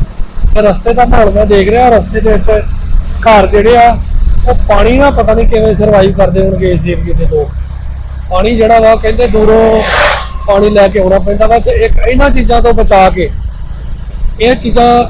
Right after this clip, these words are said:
ਤੋਂ ਬਚਾ ਕੇ ਡੰਗਰਾਂ ਤੋਂ, ਇਹ ਬਹੁਤ ਸੜਕਾਂ ਦੇ ਉੱਪਰ ਨੇ। ਇਸ ਏਰੀਏ 'ਚ ਥੋੜ੍ਹਾ ਜਿਹਾ ਸਪੀਡ ਦਾ, ਲਿਮਟ ਨਾਲ ਹੀ ਸਪੀਡ ਚਲਾਉਣੀ ਹੈ। ਤੇ ਢਾਬੇ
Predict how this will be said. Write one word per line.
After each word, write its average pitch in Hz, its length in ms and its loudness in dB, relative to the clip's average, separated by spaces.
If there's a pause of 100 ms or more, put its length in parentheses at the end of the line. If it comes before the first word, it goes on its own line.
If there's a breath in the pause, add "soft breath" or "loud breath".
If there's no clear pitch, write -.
(380)
ਤੋਂ 226 100 -2
ਬਚਾ 196 360 0
ਕੇ 196 120 -2
ਡੰਗਰਾਂ 190 400 0
ਤੋਂ, 196 260 -4
ਇਹ 208 140 -2
ਬਹੁਤ 226 300 0
ਸੜਕਾਂ 190 360 -2
ਦੇ 190 80 -2
ਉੱਪਰ 180 260 -2
ਨੇ। 156 120 -4 (680)
ਇਸ 202 220 -2
ਏਰੀਏ 220 260 -2
'ਚ - 100 -6
ਥੋੜ੍ਹਾ 214 240 2
ਜਿਹਾ 214 200 0
ਸਪੀਡ 202 400 0
ਦਾ, 214 260 2 (600)
ਲਿਮਟ 240 220 0
ਨਾਲ 262 160 2
ਹੀ 254 60 0
ਸਪੀਡ 208 340 0
ਚਲਾਉਣੀ 156 440 0
ਹੈ। - 60 -8 (1120)
ਤੇ 180 220 -4 (140)
ਢਾਬੇ 202 500 2